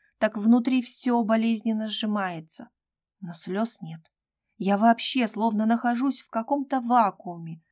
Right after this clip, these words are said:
отказываясь верить, что с дорогим мне мужчиной произошло что-то плохое. Давид занял место водителя. Я села рядом,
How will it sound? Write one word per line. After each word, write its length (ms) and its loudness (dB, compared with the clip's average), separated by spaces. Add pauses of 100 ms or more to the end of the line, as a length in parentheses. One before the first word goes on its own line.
отказываясь 880 -2
верить, 480 -6 (160)
что 200 -4
с 40 -6
дорогим 460 4
мне 240 6
мужчиной 560 0
произошло 680 -6
что-то 400 -6
плохое. 640 -10 (1120)
Давид 420 0
занял 400 4
место 420 0
водителя. 680 -4 (280)
Я 200 -4
села 380 0
рядом, 420 0